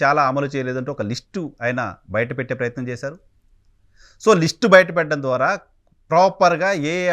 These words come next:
అంశాలు ఏంటి, ఏమి అమలు చేయలేదు అనేది చెప్పడం ద్వారా ఫోర్ ట్వంటీ కాదు, ఎయిట్ ఫార్టీ అంటూ ఒక చట్టం తీసుకొచ్చి మీపై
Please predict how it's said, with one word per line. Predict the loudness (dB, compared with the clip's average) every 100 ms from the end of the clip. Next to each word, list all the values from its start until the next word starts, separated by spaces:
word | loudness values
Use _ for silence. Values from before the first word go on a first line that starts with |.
| 0
అంశాలు | 0 -2 -2 -2
ఏంటి, | -4 -4 -4 -8 -8 -8 -6
ఏమి | -4 -2 -2
అమలు | -4
చేయలేదు | -4 -2 -2 -2
అనేది | -4 -6 -6
చెప్పడం | -6 -4 -4 -2
ద్వారా | -4 -4 -6 -8 _ _ _ _ _ _ _ _ _ _ _ _ 2
ఫోర్ | 4 4 4
ట్వంటీ | 0 0 -2 -2 2
కాదు, | 2 2 -2
ఎయిట్ | -2 -2 -6 -4
ఫార్టీ | 2 2 2 -2
అంటూ | -2 -4
ఒక | -4 -2
చట్టం | 0 0 0
తీసుకొచ్చి | -2 -6 -6 -4
మీపై | -4 0 2